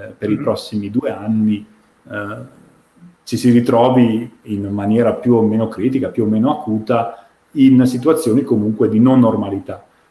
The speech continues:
Speaker 1: Quindi, se questa è la situazione, andare a fare una programmazione,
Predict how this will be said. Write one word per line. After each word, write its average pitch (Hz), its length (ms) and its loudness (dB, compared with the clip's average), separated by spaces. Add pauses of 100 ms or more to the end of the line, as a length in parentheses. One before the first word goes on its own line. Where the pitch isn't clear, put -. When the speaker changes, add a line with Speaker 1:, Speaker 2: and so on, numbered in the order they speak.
(840)
Speaker 1:
Quindi, 151 540 0 (300)
se - 280 -4
questa 214 360 2
è - 20 4
la 185 100 2
situazione, 185 880 0
andare 139 560 2
a 123 100 -6
fare 151 220 0
una 123 140 2
programmazione, 135 1120 0